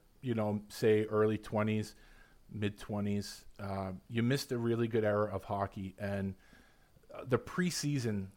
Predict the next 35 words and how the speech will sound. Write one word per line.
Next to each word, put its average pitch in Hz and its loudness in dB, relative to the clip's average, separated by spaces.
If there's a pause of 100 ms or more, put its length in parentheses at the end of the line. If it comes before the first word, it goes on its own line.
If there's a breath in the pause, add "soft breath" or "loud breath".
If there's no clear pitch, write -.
(140)
for - -6
years 107 2 (260)
was 104 0
used 107 -2
as 104 0
a 98 -4
proving 117 -2
ground. 92 -8 (440 soft breath)
The 110 0
exhibition 107 -4
games 95 -6
were 98 -8 (180)
wars, 101 -2 (280)
and, 98 -4 (600 soft breath)
um, 107 4
exhibition 113 -4
games 110 2
were 110 -4
used 107 -2
to 107 -8
settle 113 4
some 113 -4
scores, 110 4 (340 soft breath)
uh, 98 -2
to 113 -4
establish 117 2
yourself, 113 2 (480 soft breath)
and, 107 2
uh, 98 -2
to - -6
make 113 2
a 110 0
name 107 0
for - -8
yourself. 92 -8